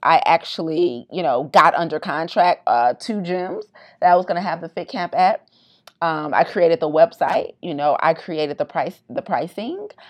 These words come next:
I created, I, we had dates for when the first Fit Camp was going, gonna happen, um, and everything, but that never happened. We quickly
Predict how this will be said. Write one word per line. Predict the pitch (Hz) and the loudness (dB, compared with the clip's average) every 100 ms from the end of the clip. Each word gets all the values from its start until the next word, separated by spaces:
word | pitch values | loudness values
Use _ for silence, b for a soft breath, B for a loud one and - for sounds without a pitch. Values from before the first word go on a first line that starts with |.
| B | B
I | - 156 | -6 -4
created, | 156 - 160 151 147 156 | -4 -6 -4 0 0 0
I, | 143 139 | 0 0
we | 185 | 0
had | 220 143 143 | 0 0 0
dates | 147 151 233 - - - | -2 -2 -2 -12 -20 -8
for | 190 | -2
when | 175 165 | -2 -2
the | 156 | -4
first | 170 156 - | -4 -4 -4
Fit | 160 | -6
Camp | - 165 180 | -4 -6 -6
was | 160 | -8
going, | 147 147 139 - _ _ - | -6 -6 -8 -12 _ _ 0
gonna | 165 143 | 0 2
happen, | 170 160 190 240 415 - B B B - | -2 -2 -2 -4 -6 -10 B B B -4
um, | 170 160 156 156 | -2 0 -2 -4
and | - 185 | -4 0
everything, | - 254 220 180 151 131 135 143 _ b b b _ | 4 4 2 -6 -6 -6 -10 -14 _ b b b _
but | 202 | 0
that | 196 180 156 | 6 6 6
never | 170 147 147 139 131 - _ | 0 -2 -4 -4 -6 -14 _
happened. | - 180 190 185 - - - _ - | -10 -2 0 -2 -6 -12 -14 _ -10
We | 160 180 | -8 -8
quickly | - 165 - 143 135 | -6 -8 -6 -10 -10